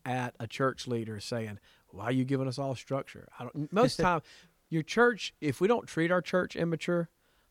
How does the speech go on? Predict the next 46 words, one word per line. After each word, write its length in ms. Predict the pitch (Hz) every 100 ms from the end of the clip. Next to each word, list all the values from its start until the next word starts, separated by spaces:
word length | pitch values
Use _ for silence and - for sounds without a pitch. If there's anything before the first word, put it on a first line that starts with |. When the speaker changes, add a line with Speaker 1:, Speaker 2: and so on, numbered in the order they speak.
| _
Speaker 1:
the 80 | -
people 300 | - 160 151
in 80 | 160
it, 160 | 160 -
they 100 | 170
won't 160 | 143 120
act 160 | 113 -
immature. 520 | 107 98 - 98 101 -
The 80 |
Speaker 2:
Yeah. 180 | 90 87
Speaker 1:
church, 260 | 85 196 -
church 260 | - 226 -
people 200 | 180 151
that 100 | 131
love 220 | 143 135
God, 260 | 139 139 127
that's 160 | 117
your 80 | 139
faithful 400 | - 131 123 127
group, 300 | 123 123 127 - _ _ _ _ -
uh, 160 | 120
they're 120 | 131 185
not 180 | 170
looking 260 | 143 151 139
at 120 | 123
you 80 | 131
like 220 | 123 117
you're 80 | 123
crazy 400 | - 127 120 113
when 120 | 110
you 80 | 113
talk 200 | 107 117
about 180 | 113 107
charitable 320 | - 113 107
giving. 300 | 101 95 92 -
It's 180 | 120 156
in 100 | 147
the 60 |
Bible. 420 | 127 117 113 113
If 80 | 107
they're 120 | 123 117
reading 300 | 113 107 104
it, 120 | -
they 100 | 104
see 320 | - - 110
it. 140 | 104